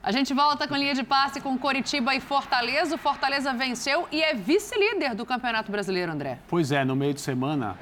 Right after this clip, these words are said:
Speaker 2: é, ganhou do São Lourenço fora na Argentina, com uma partida dessa que você fala, "Não é possível que o Fortaleza ganhou." Você vê os melhores momentos, você vê o jogo de novo, não é possível.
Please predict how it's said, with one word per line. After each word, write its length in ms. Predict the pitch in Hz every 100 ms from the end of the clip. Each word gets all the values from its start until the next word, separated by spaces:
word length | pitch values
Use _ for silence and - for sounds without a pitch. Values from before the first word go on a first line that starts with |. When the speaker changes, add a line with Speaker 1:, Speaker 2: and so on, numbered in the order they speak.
| -
Speaker 2:
é, 440 | 123 110 107 101 101
ganhou 240 | 120 127
do 80 | 139
São 140 | - 127
Lourenço 380 | 123 135 135
fora 260 | - 135 131
na 120 | 123
Argentina, 640 | 123 113 101 - 143 123 98
com 60 | 123
uma 80 | 123
partida 400 | 113 - 143 131
dessa 300 | 135 - -
que 60 |
você 80 | -
fala, 180 | - 139
"Não 80 | 147
é 60 |
possível 520 | 151 156 - 156 139 135
que 140 | -
o 20 |
Fortaleza 520 | 127 143 131 135 135
ganhou." 360 | 139 127 123 120
Você 240 | 95 -
vê 240 | 110 104 131
os 100 | 123
melhores 320 | 120 123 127
momentos, 400 | 117 113 139 135
você 100 | 113
vê 240 | 113 117 156
o 100 | 156
jogo 220 | 156 151
de 80 | 131
novo, 240 | 151 156 180
não 80 |
é 40 | 190
possível. 360 | 143 - 147